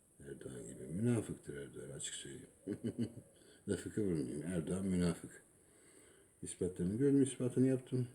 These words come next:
Liderin bir münafık, reis dediğin münafık. <laughs> Ve katil bile, anlattım. Hı hı. Onun için gerçek Mehdi dinle.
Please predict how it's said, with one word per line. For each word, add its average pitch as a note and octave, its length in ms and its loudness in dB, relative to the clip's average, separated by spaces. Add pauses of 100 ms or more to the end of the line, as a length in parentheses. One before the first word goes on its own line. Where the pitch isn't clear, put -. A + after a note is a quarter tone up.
Liderin G2 420 6
bir G2 40 8
münafık, G2 580 6
reis D#2 380 2
dediğin D#2 280 0
münafık. D2+ 720 -2 (520)
<laughs> B2 100 6 (1500)
Ve - 100 -4
katil D#2 480 2
bile, C#2 260 -8
anlattım. D#2 560 -6 (240)
Hı C#2+ 60 -12
hı. E2+ 200 -6 (1200)
Onun D3+ 140 8
için D#3+ 260 8 (1700)
gerçek F2+ 460 0
Mehdi E2+ 500 0
dinle. - 360 0